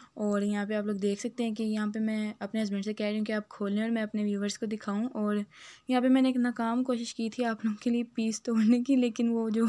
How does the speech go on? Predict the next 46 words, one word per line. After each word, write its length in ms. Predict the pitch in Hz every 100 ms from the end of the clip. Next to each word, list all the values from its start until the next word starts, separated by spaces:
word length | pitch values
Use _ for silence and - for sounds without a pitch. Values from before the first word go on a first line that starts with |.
| 208
पीस 240 | 214 220 -
था 60 | 247
ना 120 | 247
मुझसे 280 | 247 240 233
नहीं 240 | 214 233
टूटा, 280 | 254 233 226
क्योंकि 320 | 220 226 240 214
एक 240 | 220 226
हाथ 180 | 254 226 208
से 380 | 233 226 - 208
चीज़ 300 | 214 214 -
को 100 | 220
तोड़ना 540 | - 214 214 226 269 - - - - - - 214
और 300 | 214 214 214
उसके 380 | 214 214 -
बाद 220 | 226 220 208
जो 120 | 220
है 120 | 214
फिर 180 | 220 220
उसको 240 | 208 233
दिखाना 420 | 214 208 214 208
बहुत 200 | 220 233
मुश्किल 280 | 226 - 240
हो 80 | 254
जाता 180 | 240 226
है। 60 | 226
तो 60 |
यहाँ 220 | 220 214 214
पे 80 |
मेरे 220 | 220 220 220
हस्बैंड 320 | 214 208 208
ने 60 |
मेरी 180 | 214 214
आसानी 320 | 214 208 208
कर 160 | 233 269
दी 140 | 240
थी, 120 | 247 247
उन्होंने 460 | 233 220 214 226
आप 200 | 220 208
लोगों 120 | 220
के 80 | 220
लिए 140 | 220 214
पीस 280 | 220 214 -
तोड़ 180 | 214 208
दिया 220 | 240 254
था। 220 | 262